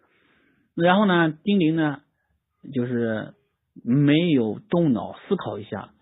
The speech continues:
自己老公真正的死因是什么。也就是，假如说你要替老公报仇，是吧？你首先要说查明自己丈夫真正的死因。啊，真正的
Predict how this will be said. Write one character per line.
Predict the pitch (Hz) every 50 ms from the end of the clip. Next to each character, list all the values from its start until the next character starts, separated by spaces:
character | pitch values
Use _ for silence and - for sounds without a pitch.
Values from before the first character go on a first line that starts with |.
| _ _ _ _ -
自 | 160 143
己 | 131 135 135
老 | 135 123 113 110
公 | 113 123 120 123 127 123 -
真 | - 185 180 180 180 180
正 | 180 170 139
的 | 120 113
死 | - - - - 107
因 | 104 107 107
是 | - 120 110
什 | - 95
么。 | 90 95 98 - - - _ _ _ _ _ _ _ _ _ - - _
也 | - 196 202
就 | 214 240
是， | 214 190 - - - _ _ _ _ _ -
假 | - 120 107 117
如 | 127 127 147 170 165
说 | - 170 170 170 - - _ _ -
你 | 127 120
要 | 127 139 139 123
替 | 127 - - - 131 - 185 160 131 120 - - _ _ _ _ _ _ _ _ _ _ _ _ _ -
老 | - 123 120 117
公 | 120 139 143 147
报 | 165 170
仇， | - - - 104 104 120 143 - _ _ _ _ _ _ _ _ _ _ _ _ _ _ _
是 | -
吧？ | 139 120 - - - - - -
你 | 160 160 165
首 | 160 - 131 120
先 | 135 143 147 151 139 - - - -
要 | 160 147 127
说 | - - 143 139 143 - - - _ -
查 | - - - 131 135
明 | 143 139 127 135 139 - _ _ _ _ -
自 | 185 170 135
己 | 120 110 107 104 107 113 - _ _ _ _ _ _ _ _ _ _ -
丈 | - 190 170 143 127
夫 | 113 120 110
真 | 110 - - 180 175 170 147
正 | - 160 127
的 | 113 - - -
死 | 110 104
因。 | 104 110 113 - - _ _ _ _ _ _ _ _ _ _ _ _ _ _ _ _ _
啊， | - 147 127 123
真 | - 233 233 226
正 | 226 220
的 | 185